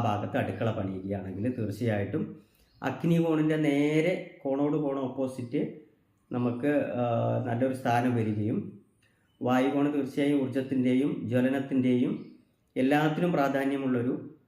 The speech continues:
സ്ഥലം കൂടെയാണ്. മാത്രവുമല്ല വായുകോണിൽ നമുക്ക് കൂടുതൽ സ്ഥലം നമുക്ക് ആ അടുക്കളയുടെ ഭാഗത്ത് പുറം ഭാഗത്ത് നമുക്ക് മതിൽക്കെട്ടിനുള്ളിൽ കുറച്ച് അധികം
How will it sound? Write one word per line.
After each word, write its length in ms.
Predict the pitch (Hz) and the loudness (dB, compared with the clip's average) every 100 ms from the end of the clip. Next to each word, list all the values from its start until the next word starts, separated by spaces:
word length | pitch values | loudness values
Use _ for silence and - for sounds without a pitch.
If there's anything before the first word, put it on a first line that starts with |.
| _ _ _ _ - | _ _ _ _ -14
സ്ഥലം 300 | - 120 117 117 | -2 0 0 0
കൂടെയാണ്. 400 | 113 110 107 - - - _ _ _ _ _ _ - | 0 0 0 -4 -8 -16 _ _ _ _ _ _ -2
മാത്രവുമല്ല 540 | 160 156 180 175 165 170 160 | 0 2 4 4 4 2 4
വായുകോണിൽ 560 | 151 160 180 175 160 170 165 | 2 2 2 2 2 2 2
നമുക്ക് 280 | 156 151 165 151 | 2 0 -2 0
കൂടുതൽ 340 | 147 147 156 151 131 - | 0 2 2 2 2 -2
സ്ഥലം 360 | - 147 156 170 - - - _ _ _ - 127 | 0 2 2 0 -4 -10 -20 _ _ _ -4 -2
നമുക്ക് 260 | 131 104 95 - | -2 -4 -6 -4
ആ 20 | 120 123 | -2 -2
അടുക്കളയുടെ 400 | 120 123 123 127 120 | -2 -2 0 0 0
ഭാഗത്ത് 300 | 113 113 123 117 | -2 -2 -4 -4
പുറം 180 | 113 113 117 | -4 -2 -2
ഭാഗത്ത് 380 | 113 113 117 147 - - _ _ _ _ _ _ - 113 | -2 -4 -4 -6 -6 -16 _ _ _ _ _ _ -8 -2
നമുക്ക് 220 | 117 117 123 | -2 0 -2
മതിൽക്കെട്ടിനുള്ളിൽ 720 | 117 117 120 117 120 113 110 131 - - | 0 0 -2 -2 -2 -2 0 -2 -2 -6
കുറച്ച് 300 | 120 120 131 120 | -6 -4 -2 -2
അധികം 300 | 117 113 | 0 0